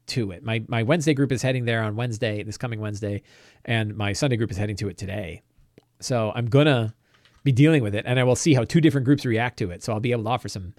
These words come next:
recommendations on how it goes. But I can tell that, like, you know, this is one very much like the traps in Tomb of Annihilation. You wanna know how your players feel about it before you start, like, disintegrating their characters. Right?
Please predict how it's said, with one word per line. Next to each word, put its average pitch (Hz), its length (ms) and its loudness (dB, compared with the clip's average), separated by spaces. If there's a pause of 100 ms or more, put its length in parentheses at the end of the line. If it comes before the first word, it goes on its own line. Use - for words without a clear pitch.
(220)
recommendations 113 580 -2
on 90 60 -6
how 98 160 -6
it 95 40 -12
goes. 107 300 -4 (400)
But 143 140 6
I 131 60 6
can 143 160 0
tell 156 400 4
that, 104 180 -6
like, 101 340 -8
you - 240 -10
know, 95 180 -6
this 139 220 2
is 147 100 2
one 131 280 0
very 165 220 6
much 165 260 0
like 127 180 -2
the 120 80 -4
traps 131 460 -2
in 113 80 -6
Tomb 135 160 -2
of 117 100 -4
Annihilation. 104 640 -6 (260)
You 131 140 0
wanna 170 220 4
know 139 280 6
how 131 200 0
your 127 160 0
players 110 360 -2
feel 117 220 -2
about 95 220 -6
it 92 60 -14
before 110 220 -6
you 104 60 -4
start, 104 320 -6 (120)
like, 98 200 -8
disintegrating 85 480 -12
their 78 100 -16
characters. - 460 -20 (960)
Right? - 160 -20